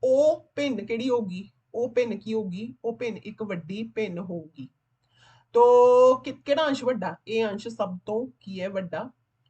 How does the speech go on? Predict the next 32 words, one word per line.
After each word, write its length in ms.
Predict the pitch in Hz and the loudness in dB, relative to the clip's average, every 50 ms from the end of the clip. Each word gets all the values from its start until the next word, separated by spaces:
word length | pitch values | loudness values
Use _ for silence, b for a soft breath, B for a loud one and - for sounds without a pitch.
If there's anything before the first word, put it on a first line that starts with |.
| _ _ - | _ _ -6
तो 120 | 220 214 - | -6 -6 -2
एह 160 | 208 226 233 | -2 -4 -2
की 80 | 226 240 | -2 0
होगी? 240 | 262 240 214 226 220 | 0 0 0 -2 -4
सब 180 | 226 240 - | -6 -6 -4
तो 100 | - 285 | -4 0
वड्डी 240 | 262 254 226 - - | 0 0 0 0 -8
भिन्न 200 | 170 151 143 135 | -8 -8 -10 -12
केह्ड़ी? 360 | - - 180 180 208 240 262 - _ | -12 -12 -10 -10 -10 -10 -12 -14 _
सत्त 280 | _ - 175 - - | _ -8 -8 -6 -6
बटा 220 | 190 170 165 180 190 | -8 -8 -6 -8 -8
नौ। 300 | 180 156 151 180 226 - _ _ _ _ _ _ _ - | -8 -8 -10 -10 -12 -14 _ _ _ _ _ _ _ -8
केह्ड़ा 180 | 349 349 392 440 381 392 | -4 0 0 2 2 2
हर 80 | 381 277 | 0 0
सब 160 | 247 214 - | 0 -4 -4
तो 120 | - 254 | -4 -6
छो-, 280 | 233 226 214 - 220 226 | -6 -6 -8 -8 -8 -4
केह्ड़ा 180 | - 285 370 | -4 -2 -2
अंश 260 | - - 302 320 - 330 | 0 0 -2 -2 -2 -4
सब 120 | - 349 | -8 -10
तो 140 | - - 370 | -10 -10 -10
छोटा? 400 | - 277 220 175 - 143 - - - | -6 -4 -4 -4 -4 -8 -8 -6 -6
एह्दा 160 | 233 262 302 | -2 -2 0
अंश 220 | 269 226 220 226 | 0 0 -2 -4
सब 80 | - 190 | -6 -10
तो 140 | - - 196 | -10 -10 -14
छोटा, 280 | - - 156 - - | -12 -12 -14 -12 -12
एह 180 | - - 196 226 | -14 -10 -10 -10
सब 140 | 226 233 - | -10 -10 -10
तो 100 | - 269 | -10 -8
छोटा 280 | - 302 277 226 320 | -6 -6 -2 0 0
है। 100 | 349 381 | -2 -2